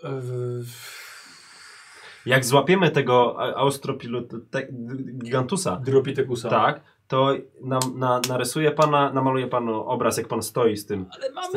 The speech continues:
Speaker 2: tym.
Speaker 1: aparat fotograficzny.
Speaker 2: Aj, tam aparat. Aparat
Speaker 1: To
Speaker 2: to
Speaker 1: nie
Speaker 2: jest takie
Speaker 1: renesans.
Speaker 2: bezduszne, bezduszne urządzenie. To, to nie jest to samo, co, co obraz. Obraz oddaje duszę tego przedsięwzięcia, a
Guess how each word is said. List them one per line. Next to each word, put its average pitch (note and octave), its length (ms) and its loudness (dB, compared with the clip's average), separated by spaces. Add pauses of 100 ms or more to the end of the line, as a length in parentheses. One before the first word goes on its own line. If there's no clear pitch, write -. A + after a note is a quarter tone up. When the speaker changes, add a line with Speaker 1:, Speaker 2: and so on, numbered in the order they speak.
Speaker 2:
tym. G4 80 6
Speaker 1:
aparat G4 440 2
fotograficzny. A#2+ 720 -6
Speaker 2:
Aj, A2+ 240 2
tam B2+ 120 0
aparat. A#2 460 2
Aparat E3 380 4
Speaker 1:
To E3+ 40 -6
Speaker 2:
to - 60 0
Speaker 1:
nie - 60 2
Speaker 2:
jest A3+ 100 2
takie A#3+ 120 0
Speaker 1:
renesans. C3 240 -2
Speaker 2:
bezduszne, C#3+ 540 -2
bezduszne B2+ 560 -4
urządzenie. A2 580 -2 (380)
To, A#2+ 80 -6 (340)
to B2 60 -4
nie C3+ 100 0
jest D3 140 0
to C3+ 60 -6
samo, C#3 300 2
co, B2 340 2
co A2+ 320 -2
obraz. G#2 400 -4
Obraz C3+ 400 2
oddaje B2 360 -2
duszę A#2+ 460 0
tego G2+ 240 -4
przedsięwzięcia, F#2+ 760 -8
a A2+ 120 -6